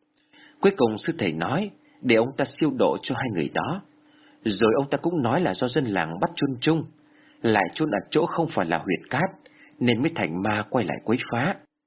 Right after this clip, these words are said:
Ông Phát và ông Phúc lắng nghe không sót chữ nào.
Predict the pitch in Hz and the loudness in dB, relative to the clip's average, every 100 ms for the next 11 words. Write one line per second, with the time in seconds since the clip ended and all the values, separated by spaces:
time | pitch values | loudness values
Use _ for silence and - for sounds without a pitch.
0 | _ _ _ _ _ _ _ _ _ _ | _ _ _ _ _ _ _ _ _ _
1 | - 139 117 101 190 - 87 - 117 180 | -2 2 2 2 -2 0 0 0 0 -2
2 | 180 110 107 139 139 - 127 - 175 - | 0 0 0 0 -2 0 -2 -2 -4 -2
3 | 175 110 78 71 | -2 0 -2 -4